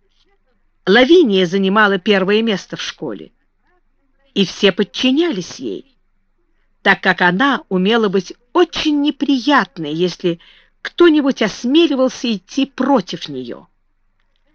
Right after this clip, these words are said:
Она обращалась гордо и презрительно с маленькими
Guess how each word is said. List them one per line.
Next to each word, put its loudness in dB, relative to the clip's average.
Она 4
обращалась 0
гордо 0
и 0
презрительно 0
с -14
маленькими -4